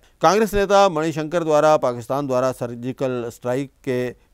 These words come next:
बारे में उठाए गए सवाल पर पलटवार करते हुए अनुराग ठाकुर ने कहा कि कांग्रेस पार्टी हर बार सर्जिकल स्ट्राइक के बारे में सबूत मांगती है।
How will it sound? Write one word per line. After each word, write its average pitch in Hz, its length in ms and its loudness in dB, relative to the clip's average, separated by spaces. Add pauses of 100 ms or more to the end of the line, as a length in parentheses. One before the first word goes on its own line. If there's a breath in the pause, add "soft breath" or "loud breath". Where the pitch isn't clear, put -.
बारे 120 260 -2
में 127 100 -8
उठाए 113 300 -6
गए 117 100 -6
सवाल 107 300 -6
पर 113 240 -4
पलटवार 110 420 -8
करते 110 300 -12
हुए 117 300 -8
अनुराग 101 320 -10
ठाकुर 98 300 -14
ने 101 100 -14
कहा 135 320 0 (340 soft breath)
कि 135 80 -6
कांग्रेस 151 440 -4
पार्टी 135 360 0
हर 110 200 -4
बार 143 260 2
सर्जिकल 120 480 -10
स्ट्राइक 117 320 -8
के 113 100 -8
बारे 104 240 -6
में 131 220 -8 (260 soft breath)
सबूत 151 440 -4
मांगती 104 340 -12
है। 90 200 -16